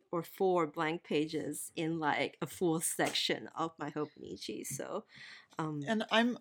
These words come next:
Speaker 2: I'm proud of you because I feel like we as a podcast have talked about that all the time. Like, it's totally fine if you
Speaker 1: Mm-hmm.
Speaker 2: don't fill up every page, but you yourself are always like, "No, I have to <laughs> fill
Speaker 1: I
Speaker 2: up
Speaker 1: know, I
Speaker 2: every
Speaker 1: say that
Speaker 2: page."
Speaker 1: to anyone,
Speaker 2: <laughs> So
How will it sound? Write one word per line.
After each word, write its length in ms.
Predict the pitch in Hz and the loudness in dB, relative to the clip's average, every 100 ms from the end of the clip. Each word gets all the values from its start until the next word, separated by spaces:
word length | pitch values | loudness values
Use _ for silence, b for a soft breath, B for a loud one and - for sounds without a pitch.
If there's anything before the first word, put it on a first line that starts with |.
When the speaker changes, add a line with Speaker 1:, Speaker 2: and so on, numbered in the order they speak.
| - | 0
Speaker 2:
I'm 180 | 220 | 2
proud 260 | 233 240 233 | 4 6 6
of 60 | 226 | 4
you 80 | |
because 500 | 180 190 - 190 180 - | 2 0 0 0 0 0
I 120 | 190 | 0
feel 300 | 185 202 196 | 0 0 2
like 280 | 196 185 - - _ _ _ _ | 2 2 -2 -12 _ _ _ _
we 520 | 185 185 185 180 175 170 | -2 0 2 2 2 0
as 300 | - 175 165 | 2 2 2
a 80 | |
podcast 800 | 170 - 160 165 180 165 175 - | -2 0 0 0 0 0 2 0
have 220 | 175 151 | 0 -4
talked 400 | - - 170 - | -4 -2 -2 -2
about 380 | 175 175 180 180 - - | -4 0 0 0 -4 -6
that 400 | 190 190 196 - | 0 4 4 2
all 180 | 175 170 | 0 0
the 100 | 175 | -2
time. 320 | - 170 170 | -2 -4 -2
Like, 280 | 165 156 - b b - | -4 -4 -10 b b -4
it's 200 | 185 - | 0 2
totally 380 | 202 180 180 | 2 2 2
fine 460 | 175 175 165 165 175 | 0 0 0 0 0
if 180 | 180 226 | 6 6
you 120 | 226 | 8
Speaker 1:
Mm-hmm. 80 | 196 | 6
Speaker 2:
don't 280 | 170 160 - - - | 2 -2 -6 -14 -4
fill 240 | 190 175 | 0 4
up 180 | 196 202 | 4 6
every 200 | 208 214 | 6 8
page, 240 | 226 220 | 8 6
but 160 | 196 180 - _ - | 6 2 0 _ -2
you 180 | 190 | 4
yourself 540 | 202 190 190 180 185 190 | 6 6 4 4 4 6
are 100 | 185 | 6
always 260 | 175 165 | 6 4
like, 220 | 165 151 - | 2 0 0
"No, 280 | 185 175 180 | 2 4 4
I 80 | |
have 260 | 185 220 - | 10 8 10
to 120 | 320 | 6
<laughs> 140 | 294 - | 6 12
fill 140 | 381 - | 12 12
Speaker 1:
I 160 | 349 | 12
Speaker 2:
up 20 | |
Speaker 1:
know, 220 | 277 294 285 | 12 12 12
I 140 | 220 | 12
Speaker 2:
every 20 | 285 | 12
Speaker 1:
say 260 | - 262 | 12 12
that 200 | 294 262 | 12 12
Speaker 2:
page." 20 | 269 | 12
Speaker 1:
to 140 | - | 10
anyone, 340 | 220 233 233 226 | 12 12 10 10
Speaker 2:
<laughs> 20 | |
So 180 | 226 | 10